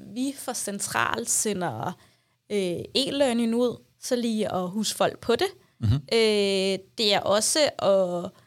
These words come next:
Speaker 1: hvis folk har spørgsmål i enheden, så enten vende tilbage til mig og det centrale at sige, "Vi har brug for viden omkring det her,"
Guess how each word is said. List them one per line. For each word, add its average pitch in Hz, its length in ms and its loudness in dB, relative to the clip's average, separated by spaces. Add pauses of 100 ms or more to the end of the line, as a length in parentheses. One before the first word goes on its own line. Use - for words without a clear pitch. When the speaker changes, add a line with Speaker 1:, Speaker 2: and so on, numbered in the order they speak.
(300)
Speaker 1:
hvis - 160 -2
folk - 220 2
har 214 80 -4
spørgsmål 262 640 0
i 214 40 -4
enheden, 226 600 -2
så 226 300 2
enten 233 460 -4 (400)
vende 202 240 0
tilbage 202 440 0
til 226 200 -2
mig 196 300 0 (280)
og 196 180 -2 (440)
det 202 80 -8
centrale 226 500 -2
at 240 60 -2
sige, 233 340 -4
"Vi 214 100 -4
har 220 80 0
brug 208 260 -4
for 226 120 -2
viden 240 300 2
omkring 214 340 -4
det 262 80 2
her," 269 140 0